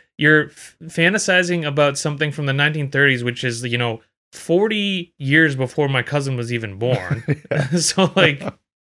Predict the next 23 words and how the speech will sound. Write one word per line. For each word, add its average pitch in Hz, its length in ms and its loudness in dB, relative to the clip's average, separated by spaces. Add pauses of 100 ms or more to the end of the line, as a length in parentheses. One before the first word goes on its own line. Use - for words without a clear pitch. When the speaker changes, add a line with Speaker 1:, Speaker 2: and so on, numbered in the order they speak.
(520)
Speaker 1:
who, 185 200 6
who 185 140 2
gives 190 260 2
a 170 80 2
shit? 135 320 0
Like, 135 160 0
this, 147 220 2
this 160 200 0
Speaker 2:
<laughs> 180 60 0
Speaker 1:
means 156 180 0
nothing 123 440 -2
to - 100 -8
you. 113 60 -2
This 127 120 -2
was 143 120 -4
a 127 60 4
lifetime 131 600 -2
before 120 320 -4
you 123 160 -4
were 127 120 -2
even 117 240 -2
conceived. 104 760 -6
Speaker 2:
Yeah. 113 240 0